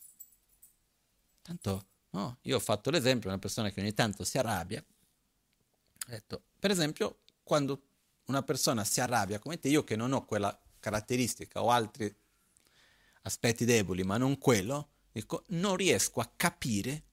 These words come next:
come uno si possa arrabbiare. Perché è così stupido. Perché noi non possiamo, noi vediamo l'altro tramite i nostri propri occhi.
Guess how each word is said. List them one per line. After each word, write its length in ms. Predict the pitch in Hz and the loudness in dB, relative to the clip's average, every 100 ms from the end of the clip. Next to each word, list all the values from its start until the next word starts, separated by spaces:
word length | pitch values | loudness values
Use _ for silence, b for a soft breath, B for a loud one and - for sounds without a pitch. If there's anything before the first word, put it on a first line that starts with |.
| - | -8
come 380 | - 127 123 | 2 2 2
uno 200 | 117 110 | -2 -4
si 140 | 113 - | -6 -8
possa 280 | 107 - - | -12 -18 -18
arrabbiare. 480 | 143 - - - _ _ _ _ _ _ _ _ _ _ _ _ _ _ | -20 -20 -20 -20 _ _ _ _ _ _ _ _ _ _ _ _ _ _
Perché 200 | - 113 | -6 -4
è 40 | |
così 220 | - 113 | -2 0
stupido. 720 | 151 - 98 85 - 85 143 - _ _ _ _ _ _ _ _ _ _ _ _ _ _ _ _ _ _ _ _ _ _ _ _ _ _ _ _ _ _ _ _ _ 113 _ _ _ _ _ _ _ _ _ _ _ _ _ | 4 4 2 -8 -8 -6 -6 -8 _ _ _ _ _ _ _ _ _ _ _ _ _ _ _ _ _ _ _ _ _ _ _ _ _ _ _ _ _ _ _ _ _ -20 _ _ _ _ _ _ _ _ _ _ _ _ _
Perché 280 | - - 196 | -12 -4 0
noi 160 | 196 | 2
non 140 | 226 131 | 2 0
possiamo, 440 | 110 - 202 143 | -2 0 2 2
noi 180 | 113 196 | 2 2
vediamo 440 | 127 123 151 139 | 4 4 4 4
l'altro 340 | 120 170 - 117 | 2 2 0 -4
tramite 360 | 143 135 117 | 0 0 0
i 40 | 107 | 2
nostri 320 | 120 - 110 | 0 0 -6
propri 380 | - 104 - 71 | -2 -4 -2 0
occhi. 420 | 120 - - - | 0 0 -6 -20